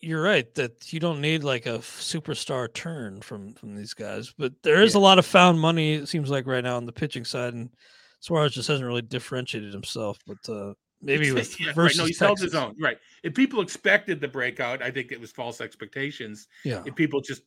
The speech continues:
Speaker 2: expected him to be good, I think they're, they're happy.
Speaker 1: I think that's well put. Uh, for the Pirates, Bryce Wilson, I gotta give him a zero, uh, even though he does get the Reds in the second one. Uh, he's a
Speaker 2: Um,
Speaker 1: zero.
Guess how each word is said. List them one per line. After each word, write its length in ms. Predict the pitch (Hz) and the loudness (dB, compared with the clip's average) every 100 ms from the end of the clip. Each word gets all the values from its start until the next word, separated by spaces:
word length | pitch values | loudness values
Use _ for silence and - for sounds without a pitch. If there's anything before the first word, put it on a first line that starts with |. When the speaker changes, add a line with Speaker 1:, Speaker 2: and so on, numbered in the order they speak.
| _ 160 | _ -16
Speaker 2:
expected 520 | 151 - 147 143 139 | -14 -4 -4 -2 -8
him 80 | 131 | -8
to 60 | |
be 100 | 123 | -10
good, 380 | 110 120 170 131 | -6 -2 -2 -2
I 100 | 117 | -6
think 180 | 120 117 | -8 -8
they're, 160 | 113 131 | -8 -8
they're 140 | 113 | -10
happy. 400 | 113 123 - - _ _ _ - - - _ - | -8 -10 -12 -20 _ _ _ -10 -10 -10 _ -10
Speaker 1:
I 60 | 143 | -8
think 120 | 127 | -6
that's 200 | 123 - | -6 -8
well 180 | 131 113 | -6 -6
put. 420 | - 110 92 - - | -6 -8 -8 -12 -8
Uh, 220 | 143 127 | -4 -4
for 160 | 127 180 | -2 -2
the 80 | 165 | 0
Pirates, 480 | - 247 208 175 | 6 8 8 4
Bryce 640 | 175 143 139 143 190 226 - | -6 -6 -2 0 0 0 -4
Wilson, 640 | 190 131 160 175 - 120 | -8 -2 2 2 0 -4
I 120 | 120 151 | -4 0
gotta 180 | 180 | 0
give 180 | 156 160 | 2 2
him 200 | 151 156 | 0 -4
a 40 | 131 | -4
zero, 540 | 131 147 139 139 131 _ _ _ _ _ _ _ - | -4 -2 0 -2 -4 _ _ _ _ _ _ _ -8
uh, 120 | 117 | -4
even 180 | 127 139 | -2 -2
though 80 | 131 | 0
he 40 | |
does 200 | 123 127 | 0 -2
get 160 | - 120 | -2 -6
the 100 | 117 | -6
Reds 460 | 117 123 117 110 | -2 0 0 -4
in 80 | 113 | -14
the 60 | 101 | -10
second 340 | - 104 98 | -10 -10 -14
one. 180 | 104 101 - _ _ _ - _ _ _ _ - | -18 -18 -20 _ _ _ -20 _ _ _ _ -18
Uh, 60 | |
he's 80 | 101 | -4
a 60 | 151 | 2
Speaker 2:
Um, 260 | 151 147 | 6 4
Speaker 1:
zero. 400 | 143 110 92 101 | 2 -6 -10 -16